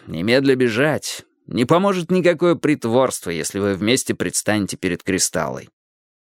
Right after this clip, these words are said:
Ибо липучесть его несравненно липучее, волосатость куда волосатее, а тестоватость превосходит воображение.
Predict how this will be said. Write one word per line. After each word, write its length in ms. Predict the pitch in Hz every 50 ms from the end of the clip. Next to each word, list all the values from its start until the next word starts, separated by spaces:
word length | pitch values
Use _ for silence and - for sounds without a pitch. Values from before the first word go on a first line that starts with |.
| _ _
Ибо 280 | - 90 113 123 127 127
липучесть 580 | 127 131 104 - 123 151 139 - - - -
его 180 | 151 147 147 147
несравненно 760 | 147 143 135 - - 123 123 117 123 123 127 139 143 135 131
липучее, 680 | 131 127 120 - - 113 123 - - - 82 76 - - _ _ - - - - - - -
волосатость 880 | 98 101 110 123 135 135 - 175 180 185 - 156 139 - - - - _ _
куда 400 | - 139 139 135 131 139 170 185
волосатее, 840 | 185 170 147 135 120 117 - 113 110 107 101 - 87 73 64 - - _ _ _ _ _
а 120 | - 87 -
тестоватость 800 | - - - - - 160 65 69 95 131 - 135 131 - -
превосходит 640 | - 131 135 117 117 113 - - 107 104 101 110 -
воображение. 800 | 113 117 117 113 117 120 120 113 95 98 87 85 76 65 60